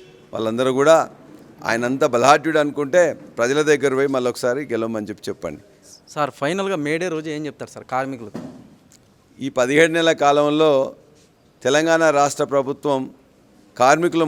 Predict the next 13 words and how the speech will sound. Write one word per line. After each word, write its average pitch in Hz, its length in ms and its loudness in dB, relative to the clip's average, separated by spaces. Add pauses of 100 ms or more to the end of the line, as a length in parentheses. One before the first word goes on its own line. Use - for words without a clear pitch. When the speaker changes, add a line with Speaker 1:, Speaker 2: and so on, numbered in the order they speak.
Speaker 1:
మొత్తాన్ని 147 380 -2
కూడా 147 180 0
నట్టేట 123 280 -4 (120)
ముంచింది. 98 420 -8 (1300)
ఎవరికైతే 156 540 4 (160)
జీతాలు 160 420 4
పెంచుతామని 147 460 -4
చెప్పిండ్రో 135 420 -2
వాళ్ళందరికీ 131 480 0
కూడా 131 220 -2
జీతాలు 117 340 -2
పెంచలే. 98 360 -6 (1120)
ఉద్యోగ 165 260 6